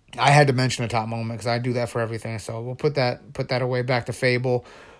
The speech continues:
Uh, yeah, I mean, I played Fable so much when I was a young kid, and then I finally bought it and got it for Christmas and played it endlessly. Um,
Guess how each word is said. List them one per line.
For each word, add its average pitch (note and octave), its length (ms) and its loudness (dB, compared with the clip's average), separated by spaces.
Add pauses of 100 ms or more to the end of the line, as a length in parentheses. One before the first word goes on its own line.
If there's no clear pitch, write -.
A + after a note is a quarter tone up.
(120)
Uh, F3 360 12
yeah, E3+ 360 8
I B2+ 60 0
mean, C#3 440 0 (1000)
I E3 140 6
played F#3 220 6
Fable E3+ 220 6
so D#3 240 6
much D3 300 6
when D3 100 2
I C#3+ 60 6
was C3+ 120 6
a C3+ 40 4
young C#3 240 6
kid, C#3 180 8
and C3+ 100 8
then C3 80 2
I B2+ 40 4
finally C3+ 240 4
bought B2 400 4
it C3 120 4
and C#3+ 100 -4
got C3 160 2
it B2 60 -4
for B2 100 -6
Christmas B2+ 420 -2
and B2 120 -4
played B2+ 240 0
it B2+ 60 -2
endlessly. B2+ 720 -2 (540)
Um, B2+ 460 2